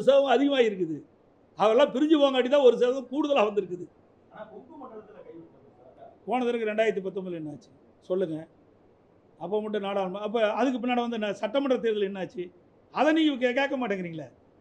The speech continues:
Speaker 1: இது சட்டமன்ற தேர்தல் வேற, நாடாளுமன்ற தேர்தல் வேற. மக்கள் பிரிச்சு பார்த்தா ஓட்டு போடுறாங்க. நீங்க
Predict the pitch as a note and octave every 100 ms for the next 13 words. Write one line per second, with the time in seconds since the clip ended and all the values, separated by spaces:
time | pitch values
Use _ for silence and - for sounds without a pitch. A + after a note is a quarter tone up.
0 | _ _ _ - F3 - F#3 C4 C4 B3
1 | A3+ G#3 G3+ F#3+ A3+ C4 E3+ A3 A#3 A3
2 | F#3+ E3 E3 C#3+ C3+ - _ _ _ -
3 | D#3 A3+ - D#4 - C#4 D4 C4+ B3 -
4 | B3 A3+ G#3 F#3+ F3 D3+ C3+ _ _ _
5 | _ _ _ _ _ - F#3+ G#3